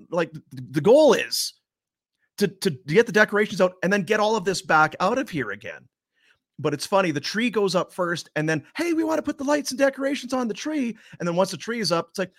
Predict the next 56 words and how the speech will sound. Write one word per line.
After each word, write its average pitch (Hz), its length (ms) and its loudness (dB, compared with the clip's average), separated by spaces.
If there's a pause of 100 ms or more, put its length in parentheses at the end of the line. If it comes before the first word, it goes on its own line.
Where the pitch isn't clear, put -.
(200)
"All 339 180 4
right, 180 280 4
I'm 214 100 -4
just 214 140 -8
gonna 190 100 -6
sit - 200 -4
and 165 80 -10
watch 151 220 -4
T 135 120 -8
V 143 200 -6
now." 90 220 -8 (300)
No. 110 420 -6 (1120)
We, 110 200 -6
well, 120 100 -4
let's, 123 260 0
let's 127 200 -2
finish 165 340 -2
this 170 160 -4
job 135 420 -2
and 127 140 -4
put 127 160 -4
everything 117 300 -4
back 110 260 -4
away. 110 300 -4
So - 160 -16
I 92 40 -14
said, 98 200 -12
"If 90 100 -18
you 123 100 -8
guys 190 240 -6
are 190 40 -10
gonna 196 160 -6
do 180 180 -6
the 175 80 -4
whole 185 200 -4
thing 202 180 -6
with 208 240 -6
me, 101 80 -8
then 113 160 -8
we 123 120 -6
can 147 140 -8
get 151 160 -2
it 160 60 -2
up." 165 220 0
It 185 80 -20
feels, 135 360 -6
you - 80 -8
know, 127 60 -4
it's - 160 -8 (160)
very 117 280 -4
early, 131 380 0 (840)
but 131 140 -8
they 156 100 0
were 202 140 4
all 240 180 6
in. 240 280 4